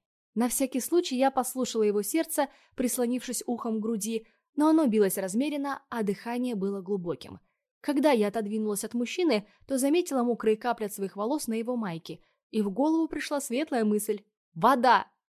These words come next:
Я выбежала в коридор и заметила белый туман, стелющийся по полу. Принюхавшись, поняла, что это нифига не туман, а самый настоящий дым. И шел он из-под двери из гостиной.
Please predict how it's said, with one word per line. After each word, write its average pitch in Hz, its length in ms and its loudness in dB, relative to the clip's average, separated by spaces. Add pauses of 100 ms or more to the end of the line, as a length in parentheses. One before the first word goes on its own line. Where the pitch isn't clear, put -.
(160)
Я 311 180 6
выбежала 202 420 4
в - 60 -12
коридор 208 400 0 (240)
и 285 100 2
заметила 269 440 4
белый 226 240 4
туман, 262 300 0
стелющийся 247 600 -6
по 226 140 -6
полу. 165 420 -4 (420)
Принюхавшись, 262 760 2
поняла, 262 360 0
что - 160 -6
это 262 140 -4
нифига 262 480 2
не 254 100 -2
туман, 196 440 0 (300)
а 226 140 0
самый 247 400 0
настоящий 202 680 -2
дым. 190 360 0 (240)
И 226 100 0
шел 202 300 2
он 196 140 4
из-под 196 280 -4
двери 214 420 0 (200)
из 220 180 -4
гостиной. 185 720 2